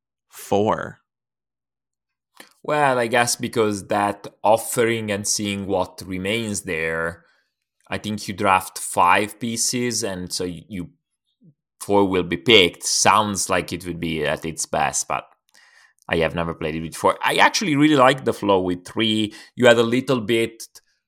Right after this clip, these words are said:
Speaker 2: more of just, well, I set the price and you choose. There were two people that you had to, like, survive before you could get what you wanted.
Speaker 1: Yeah.
Speaker 2: Um, but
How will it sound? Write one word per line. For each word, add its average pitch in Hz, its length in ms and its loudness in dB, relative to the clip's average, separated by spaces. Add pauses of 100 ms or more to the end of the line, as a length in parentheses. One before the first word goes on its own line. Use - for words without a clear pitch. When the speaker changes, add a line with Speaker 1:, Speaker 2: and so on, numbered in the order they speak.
Speaker 2:
more 113 360 4
of 107 380 4
just, 104 560 -2
well, 95 540 0
I 104 140 4
set 98 240 -4
the 95 80 -2
price 87 300 -2
and 85 140 -8
you 78 60 -10
choose. 120 420 0
There 104 100 0
were 90 180 -2
two 107 260 -2
people 98 320 -4
that 92 160 -8
you 92 80 -2
had 85 200 -6
to, 80 120 -12
like, 76 260 -10
survive 82 1000 -4
before 80 340 -10
you 78 300 -12 (100)
could 78 300 -16
get 69 320 -8
what 87 240 -8
you 87 80 -10
wanted. 101 500 0
Speaker 1:
Yeah. 113 160 4 (640)
Speaker 2:
Um, 90 260 4
but 90 220 -2